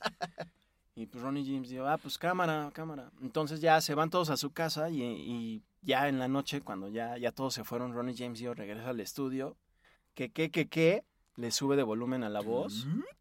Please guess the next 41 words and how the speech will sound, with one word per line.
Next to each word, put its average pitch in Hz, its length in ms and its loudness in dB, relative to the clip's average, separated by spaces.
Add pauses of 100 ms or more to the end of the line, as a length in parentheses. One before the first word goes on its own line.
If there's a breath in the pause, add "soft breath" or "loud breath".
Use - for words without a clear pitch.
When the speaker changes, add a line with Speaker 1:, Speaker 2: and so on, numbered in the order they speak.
Speaker 1:
Y 110 240 -4
bueno, 131 280 0
de 113 140 -4
todas 147 240 0
maneras, 135 540 0
aunque 120 220 -6
en 135 60 -2
ese 135 140 -4
momento 120 840 -4 (600)
se - 180 -8
supone 135 340 -2
que 113 120 -10
nadie 120 260 0
lo 104 140 -2
cacha, 120 420 -4 (640)
eh, 104 720 -6
pues - 260 -8
lo 98 120 -10
terminan 113 340 -6
cachando. 123 500 -6 (380 loud breath)
Pero 139 400 8
esto 165 220 4
realmente 170 500 4
es 165 140 0
algo 165 220 4
como 127 200 -2
que 117 140 -8
no 139 420 4
se 147 160 6
ha, 143 100 8 (380)
ha 143 120 4
sido 156 240 4
confirmado 120 580 0
por 104 240 -10
Speaker 2:
No. 120 60 -2
Speaker 1:
nadie, 120 260 -2
es - 100 -8
algo 117 160 -4
que 110 140 -10
se 110 200 -4
dice. 131 460 -4